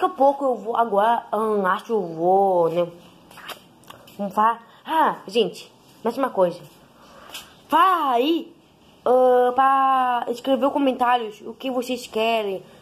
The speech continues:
Eu gravo jogos, ah, jogos,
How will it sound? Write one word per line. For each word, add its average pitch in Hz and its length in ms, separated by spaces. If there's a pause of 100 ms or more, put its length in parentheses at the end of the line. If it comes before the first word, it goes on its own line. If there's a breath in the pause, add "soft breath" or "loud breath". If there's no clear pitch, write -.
(120)
Eu 220 320
gravo 202 420
jogos, 208 1120 (320 loud breath)
ah, 185 440
jogos, 190 1000